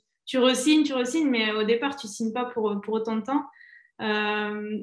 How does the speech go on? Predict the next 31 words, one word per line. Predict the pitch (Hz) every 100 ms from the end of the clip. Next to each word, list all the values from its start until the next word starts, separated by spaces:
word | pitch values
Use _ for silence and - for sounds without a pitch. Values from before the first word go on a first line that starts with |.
| - -
mais | 240
après, | 240 247 330
ouais, | 302 294
j'ai, | 254 247 240 - - _ _ -
et | 269
je | -
pense | 330 339 349
que | 262
j'avais | 233 240 277
cette | 330 285
idée | 302 320 320 - -
depuis | 214 233 240 247
toujours. | - 269 262 311
Je | 240
me | 226
disais, | 214 240 240 - -
j'avais | 240 240
l'histoire | 277 285 285 302 294
forcément | 240 233 254 254 262
de, | 226 220
de | 233
Marinette | 220 226 247 269 262 -
qui, | 220 220 214
qui | 233
était | 214 220
partie | 214 214 - 277
et | 254
c'était | - 220 214
la | 208
première | 208 233 240 240
à, | 214 202 196